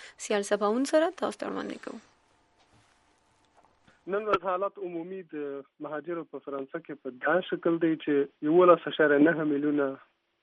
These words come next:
Speaker 2: مهاجر لري. په هغو کې پنځه اعشاریه پنځه میلیونه اروپایي نژاده دي او څلور میلیونه شاوخوا یې مغربیان دي، یعنې د الجزایر، تونس، مراکش او همدارنګه، همداراز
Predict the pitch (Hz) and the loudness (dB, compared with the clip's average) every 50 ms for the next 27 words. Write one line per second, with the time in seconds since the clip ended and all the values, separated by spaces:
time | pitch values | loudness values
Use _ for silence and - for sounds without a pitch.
0 | _ - 139 131 135 131 127 127 151 151 175 190 190 196 220 285 - _ _ _ | _ -8 -6 -4 -4 -4 0 0 0 0 2 2 2 2 0 -4 -8 _ _ _
1 | - 143 135 151 160 160 - - - 147 143 143 165 170 160 156 - 160 147 139 | -2 -2 0 0 -2 -4 -6 -6 -2 -2 0 4 4 4 4 4 0 -2 -2 -2
2 | 139 - 147 147 143 156 156 147 147 151 156 156 147 143 - 147 135 139 135 - | -2 -2 -4 -2 -2 0 0 0 2 2 2 2 2 2 0 -2 -2 -2 0 0
3 | 139 135 139 139 135 131 139 147 156 170 170 196 196 185 214 226 233 _ _ _ | 0 2 2 0 0 0 2 2 2 2 0 -2 -4 -4 -6 -12 -12 _ _ _
4 | _ _ _ _ _ _ _ _ _ _ _ - 143 143 147 139 - - 160 170 | _ _ _ _ _ _ _ _ _ _ _ -2 0 0 0 0 2 2 4 6
5 | 190 214 202 208 202 190 196 190 185 180 - - 180 170 165 - 180 180 175 170 | 6 6 6 6 4 4 4 4 4 4 4 4 4 4 4 6 6 6 6 6
6 | 165 160 143 135 127 135 135 131 143 156 156 143 131 123 127 131 131 127 131 127 | 6 4 4 2 2 0 0 2 4 4 4 4 2 0 0 -2 -2 0 0 0
7 | 135 135 131 127 139 135 135 147 147 147 139 - - 139 139 143 139 - 151 139 | 0 -2 -2 -2 -4 -2 0 0 0 0 0 -2 -4 -4 -4 -4 -6 -6 -4 -4
8 | 131 131 127 - 180 180 - - 147 139 135 131 135 135 143 143 143 143 139 - | -4 -4 -4 -4 -6 -6 -6 -4 -4 -2 -2 -2 -2 -4 -4 -4 -6 -8 -10 -12
9 | 156 156 156 143 _ _ _ _ - 139 139 139 147 143 143 143 139 135 | -12 -12 -12 -14 _ _ _ _ -8 -6 -4 -2 0 0 0 0 -2 -2